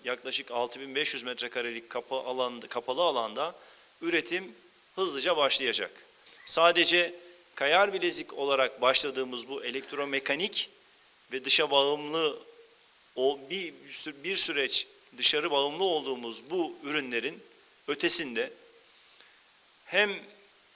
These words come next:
tedarik zincirinde Antep'te sorumluluk alacak şirketlerimiz,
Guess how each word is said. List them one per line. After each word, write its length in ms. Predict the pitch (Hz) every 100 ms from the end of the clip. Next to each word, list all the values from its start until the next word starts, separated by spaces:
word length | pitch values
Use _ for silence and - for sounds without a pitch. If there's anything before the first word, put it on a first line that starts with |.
| - -
tedarik 480 | 151 160 170 180 175
zincirinde 880 | 156 160 147 151 156 147 160 139 - - - -
Antep'te 540 | 143 151 156 151 147
sorumluluk 500 | 135 139 139 143 160
alacak 480 | 139 131 127 113 - -
şirketlerimiz, 1000 | - 131 - 135 131 123 120 107 -